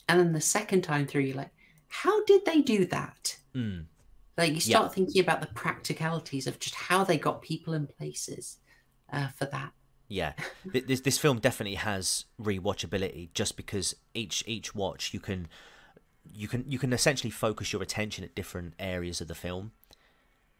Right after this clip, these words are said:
Speaker 1: Mm.
Speaker 2: Just to get a better understanding as to how, how it all came together, which I think is pretty cool. Whilst also, you know,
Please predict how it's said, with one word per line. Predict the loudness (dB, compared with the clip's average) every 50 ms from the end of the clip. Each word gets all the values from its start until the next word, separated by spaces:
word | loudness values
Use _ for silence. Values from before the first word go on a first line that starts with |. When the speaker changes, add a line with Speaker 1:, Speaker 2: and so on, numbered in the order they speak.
| _ _ _ _ -8
Speaker 1:
Mm. | -6 -4 -4 -2 -2 -2 -4 -6 -8 -10 -6
Speaker 2:
Just | -4 -4 -4
to | -2
get | -2 -2 -2
a | 0
better | -2 0 0 -2
understanding | -4 -4 -2 -2 0 0 0 -2 -4
as | -6 -6
to | -6 -6
how, | -4 -2 0 0 0 -2 -2
how | -2 -2 -2 -2
it | -2 -2
all | -4 -6 -6
came | -6 -6 -8 -8 -8
together, | -10 -8 -4 -4 -4 -4 -6 -8 -10 -12 _ _ _ _ _ _ _ _ _ _ _ _ _ _ _ _ -6
which | -6 -6 -4 -4 -4 -4
I | -4 -4
think | -6 -6 -8 -8 -10 -14 -18 -20 -20 _ _ _ -12
is | -8 -8 -6 -6 -8 -10 _ _ _ _ _
pretty | -6 -6 -6 -6
cool. | -6 -4 -4 -4 -2 2
Whilst | 4 4 4 4 2 0
also, | 0 0 0 0 2 2 2 2 0 -2 -6 _
you | -12 -10 -8
know, | -8 -8 -10